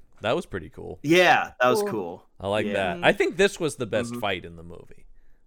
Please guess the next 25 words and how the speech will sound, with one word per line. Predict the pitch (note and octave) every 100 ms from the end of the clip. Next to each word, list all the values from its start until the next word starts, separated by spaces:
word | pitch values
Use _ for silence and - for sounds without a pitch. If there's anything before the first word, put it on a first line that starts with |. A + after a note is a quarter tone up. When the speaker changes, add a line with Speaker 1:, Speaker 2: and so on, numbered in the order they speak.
| -
Speaker 1:
was | G2 F2+
the, | - F2+ E2+ F2+
was | F2+
the | F2+
cowboy | - E2+ E2 E2
bar. | - - - - - - - - - - - -
Speaker 3:
I | D4+
Speaker 2:
I |
Speaker 3:
think | - F4+
Speaker 2:
think | D#3+
Speaker 3:
so, | G3 F3 D#3+ -
'cause | G#3+ - -
she | -
used | A#3+ A#3+ B3 B3
Speaker 2:
so. | A3+
Speaker 3:
her | G3+
surroundings | - F3 E3+ D#3+ D#3 F2+ F#3 - - -
Speaker 1:
She | - C#3+
Speaker 2:
Yes, | C3+ D3+ A#2+ F#2+
Speaker 1:
did. | F#2
Speaker 3:
more | D#3+
Speaker 2:
and | E3
Speaker 3:
than | C3 C3+
Speaker 2:
that's | C#3 G#2+
always | F#2